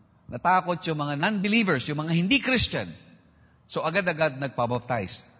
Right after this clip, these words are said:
Pero walang pagbabago sa puso. Na-imagine niyo ba yun? Naging Kristiyano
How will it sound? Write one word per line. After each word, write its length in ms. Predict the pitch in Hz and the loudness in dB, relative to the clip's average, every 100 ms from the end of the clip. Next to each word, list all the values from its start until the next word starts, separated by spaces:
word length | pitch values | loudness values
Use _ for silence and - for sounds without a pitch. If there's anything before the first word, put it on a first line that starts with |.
| _ - | _ -4
Pero 240 | 143 143 | -2 0
walang 220 | 135 131 | 0 0
pagbabago 420 | 123 104 98 95 92 | -2 -2 -2 -2 -2
sa 100 | - | -2
puso. 320 | - 85 90 - - - - _ _ _ _ - | -4 -6 -6 -6 -16 -20 -20 _ _ _ _ -10
Na-imagine 480 | 147 208 208 156 147 | -2 2 2 2 2
niyo 80 | 135 | 2
ba 80 | 117 | 2
yun? 320 | 110 110 113 | 0 -2 -4
Naging 240 | 113 156 | -4 -6
Kristiyano 800 | 160 156 - - 139 127 117 117 | -4 0 0 2 4 4 0 -2